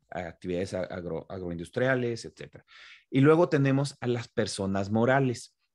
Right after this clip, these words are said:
¿Qué es una persona moral? Porque mucha gente escucha, "Oye, es que ya son la, hay que presentar las declaraciones de las personas morales". Y luego, pues, ¿y quién es una persona moral? Por alguien me dice, pues, el que se porta bien y cumple con todas las leyes y,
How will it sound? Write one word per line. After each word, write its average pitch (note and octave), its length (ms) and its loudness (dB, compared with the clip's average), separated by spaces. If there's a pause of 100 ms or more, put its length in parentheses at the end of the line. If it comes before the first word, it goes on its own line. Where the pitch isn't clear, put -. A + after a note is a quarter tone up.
(100)
¿Qué E3 220 4
es D#3 120 0
una D#3 280 -2
persona A#2+ 440 -2
moral? C3+ 320 4
Porque A#2+ 200 -6
mucha A2+ 240 -2
gente B2 480 -2 (240)
escucha, G2+ 500 0
"Oye, G3 140 2
es F3 80 -2
que F3 100 -2
ya E3+ 160 0
son F3 160 -2
la, E3+ 180 -2 (220)
hay C3 160 -2
que E3+ 80 0
presentar C3 400 0
las D3+ 100 2
declaraciones A#2+ 440 0
de C#3 40 0
las C#3 140 0
personas A#2 300 -2
morales". A2 420 0
Y G2 60 -10
luego, G2 240 -6
pues, E2+ 180 -16
¿y F#2 60 -20
quién G#2+ 240 -8
es A2 100 -8
una B2 220 -6
persona G#2+ 260 -6
moral? B2+ 300 -2
Por G2 120 -6
alguien G#2 320 -4
me G2 140 -6
dice, G#2 340 -8 (280)
pues, F#2+ 160 -6
el F#2 180 -8
que F#2 220 -4
se G2+ 120 -8
porta A2+ 360 -2
bien B2 320 0
y C3 80 -4
cumple A#2+ 320 -4
con A2 260 -2
todas A2 180 0
las A#2+ 140 -2
leyes A2 500 -2
y, G#2+ 140 -8